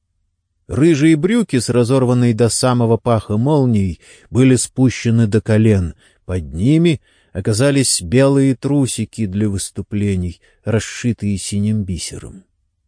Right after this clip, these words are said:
Женщине один раз выстрелили в правое плечо, два раза в лоб и один раз в правую щеку. Кровь на лице уже замерзла. Нэнс с облегчением услышал вой сирены.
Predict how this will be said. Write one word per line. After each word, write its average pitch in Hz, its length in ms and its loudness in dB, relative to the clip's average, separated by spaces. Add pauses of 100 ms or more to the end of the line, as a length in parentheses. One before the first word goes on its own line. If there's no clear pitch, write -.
(280)
Женщине 185 800 -2 (220)
один 190 420 0
раз 170 340 0
выстрелили 131 840 0
в - 140 -10
правое 117 580 2
плечо, 101 600 -6 (320)
два 190 340 2
раза 87 260 -2
в 71 140 -12
лоб 208 320 2 (280)
и 147 200 2
один 127 420 2
раз 120 320 0
в - 140 -20
правую 95 500 -2
щеку. - 540 -16 (760)
Кровь 135 340 0
на 127 100 0
лице 120 340 0
уже 117 240 0
замерзла. 123 680 -2 (800)
Нэнс 180 600 -4 (520)
с - 120 -4
облегчением 147 880 -2
услышал 110 600 -2
вой 95 200 -2
сирены. 80 720 -10